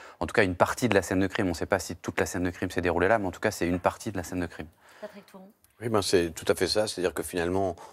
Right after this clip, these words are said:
Speaker 3: on a initialement une victime. Le point clé était de la retrouver, parce que c'est quand même une détresse humaine importante. Le travail des enquêteurs a été conséquent, puisque finalement, il a conduit à ce que la personne, ben,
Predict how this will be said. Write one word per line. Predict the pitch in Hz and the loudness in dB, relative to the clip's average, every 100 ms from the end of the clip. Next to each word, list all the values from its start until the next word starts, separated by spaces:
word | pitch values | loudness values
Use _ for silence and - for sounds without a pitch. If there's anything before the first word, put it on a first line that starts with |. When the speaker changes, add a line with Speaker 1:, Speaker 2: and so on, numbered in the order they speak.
| - | -16
Speaker 3:
on | 78 78 78 78 78 | -10 -8 -6 -6 -4
a | 82 | 0
initialement | 85 85 78 85 85 85 82 | 0 0 -4 -2 0 0 0
une | 78 76 76 | -2 -2 -4
victime. | 71 76 - 120 | -4 -8 -2 0
Le | 104 | 0
point | 85 92 82 | -2 -4 -4
clé | - 95 82 - - - | 0 0 0 -6 -20 -14
était | - 87 | -6 -4
de | 76 76 76 | -2 -2 -2
la | 76 73 | -2 -4
retrouver, | 73 - 76 98 143 - | -6 -6 -2 -2 -2 -14
parce | - | -16
que | - 76 | -6 -6
c'est | - | -6
quand | - 80 | -6 -4
même | 76 | -4
une | 71 | -6
détresse | 67 - 71 - | -8 -10 -10 -8
humaine | 78 78 71 69 | -6 -6 -6 -10
importante. | - - - 110 - - - - | -6 -4 -2 -2 -4 -14 -20 -20
Le | - | -16
travail | 80 92 87 | -2 2 4
des | 87 85 | 4 0
enquêteurs | 85 85 - 87 | 0 0 2 2
a | 76 | 2
été | 80 | -2
conséquent, | 80 78 - - 135 | -4 -4 -2 -4 -6
puisque | - - - | -10 -12 -12
finalement, | - 82 80 85 78 - _ - | -8 -4 0 0 -2 -6 _ -4
il | 80 | -2
a | |
conduit | 80 87 82 85 87 87 | 0 0 -2 -2 -2 -2
à | 76 | -4
ce | 76 | -4
que | - | -2
la | 78 76 | -4 -2
personne, | - - 90 85 80 73 - - - | -4 -2 0 0 0 -6 -12 -20 -6
ben, | 76 71 | -4 -4